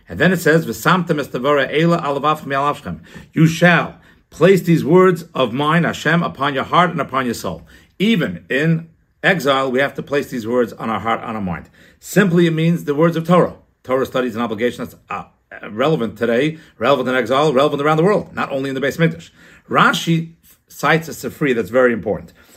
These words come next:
Rashi says the Sifri teaches us that Jews should observe the commandments even in exile, so that when the redemption occurs, they will not have forgotten how to perform them.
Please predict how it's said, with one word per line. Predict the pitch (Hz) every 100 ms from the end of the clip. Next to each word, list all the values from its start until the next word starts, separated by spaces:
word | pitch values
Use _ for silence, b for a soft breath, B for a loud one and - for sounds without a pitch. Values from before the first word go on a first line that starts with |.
| b
Rashi | 139 156 113
says | - 151 120
the | 104
Sifri | - 160
teaches | 160 160
us | 165 156
that | 110
Jews | 101 196 180 - - b b b
should | 131
observe | 113 107 185 185
the | 165
commandments | 147 143 135 151 151
even | - 135 170
in |
exile, | 226 220 214 156 98 - b b b
so | -
that | 131 139
when | 151 147
the | 156
redemption | 143 117 151 233 - 208
occurs, | 190 - 233 220 185 170 -
they | 151
will | 160 151
not | 165 202
have | 170 165
forgotten | 156 165 160
how | 135
to | 139
perform | 123 139 127 92
them. | -